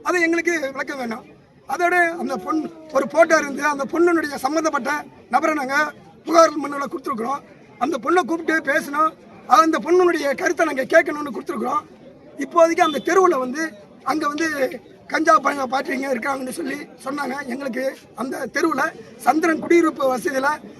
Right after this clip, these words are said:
கஞ்சா காட்டுறீங்க, அஹ், இப்போ ஏற்கனவே அந்த தே-, கிணத்துலயே நடந்திருக்குது, இதே போல நடந்திருக்குது அப்படின்னு நைட்டு எனக்கு தகவல். அதன் பேர்ல, எனக்கு சந்தேக பேர்ல, இன்னைக்கு அந்த ஏரியா உள்ள பக-, பசங்களும் சந்திரன், அந்த த-, சந்திரன்கிற நபரை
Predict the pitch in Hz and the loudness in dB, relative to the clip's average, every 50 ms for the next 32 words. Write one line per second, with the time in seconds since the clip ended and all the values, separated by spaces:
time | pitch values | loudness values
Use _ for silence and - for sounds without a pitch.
0 | - - - - - - 277 294 311 339 302 240 277 - - 269 269 277 285 302 | -20 -20 -20 -12 -8 -6 -4 6 8 8 8 8 2 -2 -2 -4 -4 -2 -2 -2
1 | 302 311 - - - - - - - 277 277 254 - 269 269 247 320 359 320 359 | -4 -6 -12 -20 -20 -20 -20 -6 -2 0 0 0 0 -4 4 6 6 6 8 8
2 | 349 339 330 294 285 285 262 - - 285 285 262 - - 302 320 302 339 311 302 | 8 8 6 4 2 -2 -2 -2 0 0 0 0 0 0 0 0 0 0 0 2
3 | 311 302 277 254 294 339 381 311 269 269 254 285 277 262 254 294 302 - 277 285 | 0 2 0 0 2 4 2 2 2 -4 -6 -6 -6 -4 -2 -4 0 0 0 0
4 | 269 240 254 294 302 277 226 247 240 262 269 277 262 247 277 277 302 320 - - | 0 -2 -4 -4 -6 -6 -6 -4 0 0 0 0 0 -4 -6 -6 -8 -10 -12 -18
5 | - - - - - - 349 339 339 339 311 285 277 233 247 247 240 180 269 269 | -20 -20 -18 -4 4 4 4 6 6 2 0 0 0 -2 -2 -2 -2 -4 -4 -2
6 | 277 285 262 269 285 285 - - - - - - - - - 311 349 339 339 320 | 0 2 2 2 0 0 -4 -16 -18 -20 -20 -20 -4 0 2 4 6 6 4 6
7 | 285 311 330 320 311 302 277 277 233 269 285 294 277 - 269 285 320 349 330 302 | 6 4 4 4 0 -2 -2 -4 -2 -2 -2 -2 -4 -4 -2 8 8 8 8 8
8 | 285 247 262 233 233 269 302 320 - - - - - - - - - 254 285 262 | 4 -2 -2 -4 -2 -4 -6 -6 -8 -16 -20 -20 -20 -20 -20 -12 -6 -6 -2 -2
9 | - 262 262 240 226 285 330 339 330 311 294 277 262 196 - 254 277 254 285 285 | -2 -2 -2 -2 4 4 6 6 6 4 2 -2 -4 -4 -2 -4 -4 -2 -2 -2
10 | 247 220 269 240 240 262 262 269 311 330 - - - 254 269 320 311 311 311 311 | -2 -4 -6 -6 -4 -4 -2 -2 -4 -4 -4 -6 -8 -6 -4 -2 -2 -2 -2 -4
11 | - - - - - - - - - 269 277 269 220 202 269 233 226 196 - 285 | -8 -12 -20 -20 -20 -20 -16 -8 -6 -4 -2 -4 -4 -2 -4 -4 -6 -2 2 4
12 | 339 349 359 349 320 311 285 285 269 262 240 220 233 262 285 302 480 | 6 6 6 6 4 2 0 0 0 0 0 0 0 0 2 2 0